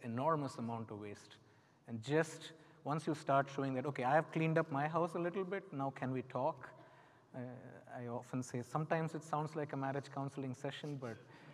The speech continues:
but once you break that and, uh, like in Shaw, uh, uh, then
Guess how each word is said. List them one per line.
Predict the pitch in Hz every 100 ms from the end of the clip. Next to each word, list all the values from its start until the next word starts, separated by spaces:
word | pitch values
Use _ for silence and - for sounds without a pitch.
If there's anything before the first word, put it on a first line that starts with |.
| - - - 147
but | 135 127 131 131 - - - - - 127
once | 165 185
you | 190
break | 139 147 170 160
that | 156 147 151 151
and, | 123 123 123
uh, | 127 123 117 120 135
like | 120 117
in | 120
Shaw, | - 131 127 123
uh, | 123
uh, | 131 139 131 - - 143 120 113 120 - - - -
then | 120 113 117 113